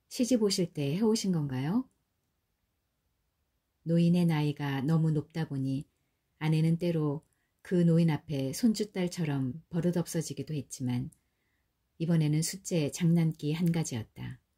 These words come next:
내력은 무슨. 노인은 이제 그것으로 그만 입을 다물어 버리고 말았다. 옥계 이야기는 더 이상 들추고 싶지가 않은 모양이었다.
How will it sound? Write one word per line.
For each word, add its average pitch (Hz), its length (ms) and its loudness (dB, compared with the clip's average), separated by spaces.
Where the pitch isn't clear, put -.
내력은 143 640 -2
무슨. 139 920 -4
노인은 180 440 4
이제 147 420 -2
그것으로 156 720 -2
그만 175 320 2
입을 175 300 2
다물어 165 380 0
버리고 151 340 -6
말았다. 120 580 -8
옥계 185 260 -2
이야기는 143 640 0
더 170 140 0
이상 151 360 0
들추고 180 400 -2
싶지가 - 580 -6
않은 160 220 2
모양이었다. 123 800 -4